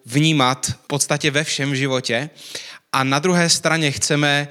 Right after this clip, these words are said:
prakticky a rozumně přemýšlet a zdravě se rozvíjet jako osobnosti, jako lidé.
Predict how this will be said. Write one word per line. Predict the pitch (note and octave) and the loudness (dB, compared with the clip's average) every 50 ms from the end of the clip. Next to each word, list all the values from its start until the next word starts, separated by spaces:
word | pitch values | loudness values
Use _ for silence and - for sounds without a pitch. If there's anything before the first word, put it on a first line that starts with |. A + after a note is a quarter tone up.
| - - - - - - - - - | -10 -20 -20 -20 -20 -20 -20 -12 -4
prakticky | - C3 C#3+ D3+ - F3+ E3+ E3 - - - D3+ D3+ D3+ D3+ D3+ - - - _ - - | -2 0 0 0 -2 -4 -4 -4 -4 -2 0 0 0 0 -2 -6 -10 -20 -20 _ -4 -2
a | C3 | 0
rozumně | B2+ C#3+ D3+ D3 D#3 D#3 D3+ D3 | 2 2 2 2 2 2 2 0
přemýšlet | C#3 - - C#3+ C#3+ D3 D3+ C#3+ - - B2 A#2 - | 0 2 0 2 2 2 2 2 2 2 0 0 0
a | - B2 | 0 -2
zdravě | A#2 A2+ C3+ C#3 D3 D3+ D#3+ D#3 | 0 0 0 0 0 0 0 0
se | - D#3+ C#3+ | 0 0 0
rozvíjet | C#3+ C#3+ C3+ C#3+ C#3+ C#3+ C3 B2+ - | 0 0 0 0 2 2 2 2 0
jako | C3+ C3+ - C#3+ - | -2 -2 0 -2 0
osobnosti, | C3 B2+ - - D3 C3+ C3 A#2+ - - - A#2+ | 2 2 2 0 2 0 2 2 0 0 0 -2
jako | A#2 A#2 - B2+ | -2 -2 0 0
lidé. | A#2+ B2+ C3 A#2 G2+ F#2 F#2+ - | 0 2 2 2 0 -2 -4 -10